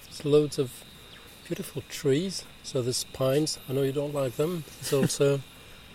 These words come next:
Speaker 2: We're camping. This is the, the gist of it. So I, I, I think we've skipped ahead. Al, where are you from? Who are you?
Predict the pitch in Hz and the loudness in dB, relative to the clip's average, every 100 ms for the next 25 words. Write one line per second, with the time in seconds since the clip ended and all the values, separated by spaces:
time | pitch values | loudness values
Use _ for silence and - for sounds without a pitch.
0 | - 135 143 127 - - 143 151 147 - | -2 4 4 4 -2 -2 4 6 6 4
1 | 98 - - - 117 117 110 117 101 104 | -4 -6 -12 -12 -4 0 2 0 2 0
2 | 92 101 - 113 - 101 85 123 113 151 | 0 -4 -2 -2 -2 -2 2 4 4 4
3 | 143 123 - - 170 180 - 220 294 185 | 0 -4 -6 0 0 4 4 4 4 4
4 | - - 139 - 104 107 98 87 123 123 | 4 0 0 2 2 4 4 6 6 8
5 | 143 175 151 120 - 110 87 104 135 110 | 8 8 8 4 4 2 2 4 4 6
6 | 101 80 | 4 2